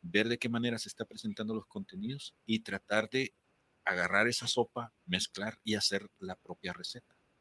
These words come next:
para poder ser dentro de mis posibilidades y con mi personalidad la diferencia para que yo resalte. Y así vas a poder traer gente que no necesariamente está vinculada a ti,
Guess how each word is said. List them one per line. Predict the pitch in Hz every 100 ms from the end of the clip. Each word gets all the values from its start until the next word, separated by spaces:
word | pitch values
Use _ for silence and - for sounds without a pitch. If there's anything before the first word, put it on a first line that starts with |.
| _ _ _ _ -
para | 101 92
poder | - 90 95 95
ser | - 104 - _ _ _ _ -
dentro | 82 104 113 104 - 95
de | 90 87
mis | 110 127 - -
posibilidades | 104 - - 113 95 73 - - - - - -
y | 95
con | - 82 87
mi | 107
personalidad | 123 - 98 85 78 82 147 _ _ _
la | - 92
diferencia | 85 - 85 98 98 - - _ -
para | 85 -
que | 85
yo | 90 95
resalte. | - - 92 85 _ _ _ _ _ _ _ _ _
Y | 110 107
así | - 151 175
vas | 120 -
a | 104
poder | - 95 87
traer | 90 82 -
gente | - 87 107
que | - 95
no | 101 104
necesariamente | 107 104 104 98 95 95
está | 117 107
vinculada | 107 90 90 76 71
a | 64
ti, | 143